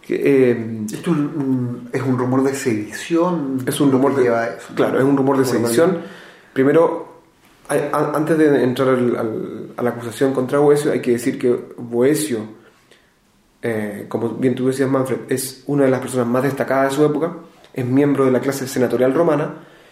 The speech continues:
Speaker 1: y, em, cuando Teodorico elige a alguien para que lo represente frente al Senado y a la Iglesia, lo elige a él, ¿ah?
Speaker 2: Ujú.
Speaker 1: Es una especie de can-,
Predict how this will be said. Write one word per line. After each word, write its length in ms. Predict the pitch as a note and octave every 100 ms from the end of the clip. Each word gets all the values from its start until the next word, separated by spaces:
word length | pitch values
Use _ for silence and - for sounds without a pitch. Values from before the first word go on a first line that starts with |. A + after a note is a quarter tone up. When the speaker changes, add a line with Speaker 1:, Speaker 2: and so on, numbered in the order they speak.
| _ _ _ -
Speaker 1:
y, 480 | G3+ D3+ - - - - _ _ _ _ _ -
em, 680 | B2 A2+ A2 A2 G#2+ A#2 A#2+ - - _ _ -
cuando 920 | C3+ C#3 C3 A#2+ A#2+ A#2 A#2 - - _ _ _ _ _
Teodorico 880 | - C3+ C3 D#3 - - A2+ G#2 - - _ _
elige 560 | - B2+ F3 F3 A#2 A2
a 140 | B2 C3
alguien 460 | D#3+ C3 G2+ G2+ -
para 220 | C3+ B2+
que 80 | B2+
lo 120 | A#2+
represente 840 | B2 B2 A#2 F3 B2+ G#2+ G2+ - - _
frente 460 | - D#3 C#3+ - B2
al 160 | C3+ D3
Senado 460 | D3 C#3 B2+ A2 -
y 60 |
a 40 | B2+
la 60 | C3
Iglesia, 480 | C3 D#3 F3 F3+ -
lo 100 | B2
elige 320 | B2 C3 A#2
a 100 | G#2
él, 140 | G2 - - - _ _ _ -
¿ah? 60 | A#2+ - - -
Speaker 2:
Ujú. 200 | - C3 -
Speaker 1:
Es 60 | C#3
una 80 |
especie 240 | C3+ C#3 D3
de 100 | C3+
can-, 180 | C3